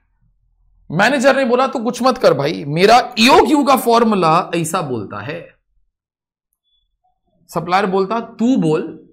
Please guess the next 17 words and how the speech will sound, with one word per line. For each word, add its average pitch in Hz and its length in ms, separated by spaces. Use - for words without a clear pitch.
जो 170 220
तेरे 185 240
को 180 140
चाहिए, 95 520
मेरे 151 280
को 208 220
ईओक्यू, 196 420
वीओक्यू 180 420
से 180 140
क्या 196 180
करने 127 280
का 110 100
है?" 101 140
ओके, 110 200
मैंने 226 160
बोला, 277 200
"सुन, 202 320